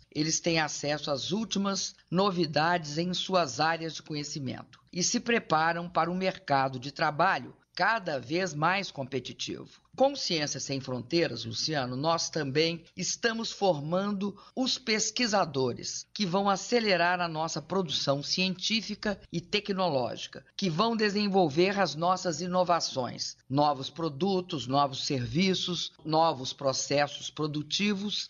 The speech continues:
e vão ajudar as nossas empresas a inovar e a melhorar cada vez mais. Eu tenho certeza, Luciano, de que com a nossa meta de oferecer cento e uma mil bolsas do Ciências Sem Fronteiras até o final do ano que vem,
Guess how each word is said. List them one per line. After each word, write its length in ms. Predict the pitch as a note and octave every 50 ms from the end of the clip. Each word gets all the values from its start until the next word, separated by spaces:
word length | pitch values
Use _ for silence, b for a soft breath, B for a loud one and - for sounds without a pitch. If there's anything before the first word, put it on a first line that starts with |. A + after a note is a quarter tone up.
| _ _
e 100 | - B3+
vão 300 | A3+ F#3 A3 C4+ C#4+ C4+
ajudar 500 | B3 G#3 E3+ E3 D#3 C#3+ E3 F3+ F#3 F3+
as 160 | E3 D3 B2 C3
nossas 420 | C#3+ D3+ D#3+ D3+ - C#3 A#2+ A2+
empresas 760 | B2+ B2 A2+ B2+ D#3+ F#3 F#3+ F3+ C#3 C3 B2 A#2+ - - - _ -
a 260 | F#3+ F3+ F3+ E3 -
inovar 680 | - G3 G3+ G#3 G3+ F3+ D3+ B2+ C3+ F3 F#3 G3+ G#3+ G3
e 40 | F#3+
a 40 | F#3+
melhorar 640 | F#3+ F#3 F3+ F3 D3+ C#3 C3+ D3 D#3+ E3 D3+ -
cada 260 | - D#3+ C#3 C#3+ C3+ B2
vez 240 | B2 D3 D3 B2+
mais. 480 | A#2 A#2 A2+ - - - - - - - _ - - _ - _
Eu 140 | - F#3 G#3+
tenho 240 | G#3 - B3 A#3+ A3
certeza, 560 | - F#3 D#3+ C#3 - - F3+ F#3 D#3 A#2+ A#2
Luciano, 500 | G#2 A2 A2 - - A#2 A#2 A2 A2 A#2
de 120 | A#2 - -
que 160 | - G3 F#3
com 160 | F#3+ - F#3+
a 40 | F3+
nossa 400 | E3+ F3+ G3+ G#3+ G3 - F#3 E3+
meta 460 | D#3+ B2+ A2 A2 A2+ A2+ - C3 B2
de 100 | A2+ D3+
oferecer 840 | E3 D#3+ - E3+ F3 E3+ F3 E3 - - - C3+ C3+ C3 B2+ - - - -
cento 480 | - - - C4 C4+ C#4 C4 C4 -
e 60 | A3 G#3
uma 260 | A3 A#3 A3+ A3 G3+
mil 260 | F#3+ G3+ A#3 B3 A3+
bolsas 560 | F3+ D#3 D#3+ D#3+ D#3+ D3+ D3+ - E3 D3+ C3
do 140 | B2+ D#3 F3
Ciências 500 | F3 - F3 E3+ E3 E3 E3+ - C#3+ C3+
Sem 180 | - E3 E3 D#3+
Fronteiras 840 | - E3+ D#3+ D3 C3+ C3+ - C3 A#2+ B2 A2+ G#2+ - - - - - B B B B
até 320 | - C#3 - - E3 D3
o 80 | C#3+ A#2
final 340 | - C3 B2+ B2+ B2 B2+ B2
do 160 | A#2+ B2 A#2+
ano 140 | A#2 A#2 A2
que 160 | - A#2+ A2
vem, 360 | A2 E3+ E3+ D3 A2+ -